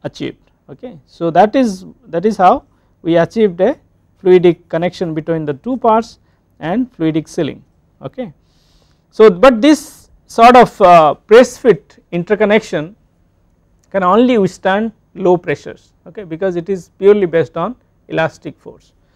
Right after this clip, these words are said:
Now, uh, here is, uh, another example where, you know, we have, uh, let us say a silicon channel and we could fabricate, uh, the edge of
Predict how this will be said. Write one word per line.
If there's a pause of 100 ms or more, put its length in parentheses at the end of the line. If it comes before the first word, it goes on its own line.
(800)
Now, (380)
uh, (160)
here (220)
is,
uh,
another
example (300)
where,
you
know,
we
have, (140)
uh,
let
us
say
a
silicon
channel (840)
and
we
could
fabricate, (360)
uh,
the
edge
of